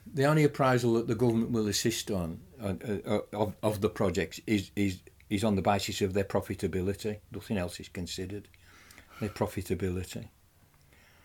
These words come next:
And there's all kinds of, there's all kinds of money coming into this. Peter Thiel is bunging money at it.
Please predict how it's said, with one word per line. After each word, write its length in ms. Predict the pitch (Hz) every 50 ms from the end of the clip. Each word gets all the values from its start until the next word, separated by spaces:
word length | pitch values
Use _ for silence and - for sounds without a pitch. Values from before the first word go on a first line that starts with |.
| - - - - - -
And 140 | - 139 139
there's 140 | 135 123 135
all 160 | 156 147 131
kinds 300 | - 143 131 123 120 107
of, 120 | 117 - 120
there's 140 | 120 120
all 160 | 147 160 151 -
kinds 240 | - 147 127 117
of 80 | 120 107
money 320 | 107 113 131 139 120 104
coming 340 | - - - 104 104 104 101
into 320 | 104 107 107 113 - - 95
this. 160 | 92 92 -
Peter 360 | - - 160 139 127 - -
Thiel 360 | - - - 127 120 120 120
is 140 | 113 101 95
bunging 440 | 90 107 104 101 95 95 92 90 90
money 260 | 90 90 90 87 87
at 200 | 85 80 - -
it. 240 | - - - -